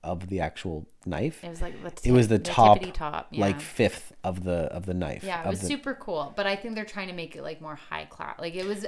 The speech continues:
Speaker 1: A little bit,
Speaker 2: elevated. It
Speaker 1: yeah.
Speaker 2: wasn't gimmicky. So
Speaker 1: It was,
Speaker 2: food
Speaker 1: yeah.
Speaker 2: was so good.
Speaker 1: And
Speaker 2: We
Speaker 1: the,
Speaker 2: got the
Speaker 1: the menu was limited.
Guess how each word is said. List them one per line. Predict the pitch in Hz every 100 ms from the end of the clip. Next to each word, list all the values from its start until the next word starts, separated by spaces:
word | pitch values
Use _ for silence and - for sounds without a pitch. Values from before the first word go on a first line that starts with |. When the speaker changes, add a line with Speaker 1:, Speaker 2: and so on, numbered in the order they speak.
| -
Speaker 1:
A | 311
little | 208
bit, | 107 92 160
Speaker 2:
elevated. | 156
It | 120
Speaker 1:
yeah. |
Speaker 2:
wasn't | 87 185 202 165
gimmicky. | 151 143 - 147 156
So | - 175 165 165 - - - - - - -
Speaker 1:
It | 160
was, | 190 247 -
Speaker 2:
food |
Speaker 1:
yeah. | 104 85 82 - 180
Speaker 2:
was | 190 196
so | - - - 175 160 151 151 156 -
good. | 147
Speaker 1:
And | 147 147
Speaker 2:
We | -
Speaker 1:
the, |
Speaker 2:
got | - 175 202
the | 220 214 - _
Speaker 1:
the | 135
menu | 131 151
was | 139 107
limited. | 110 92 67 69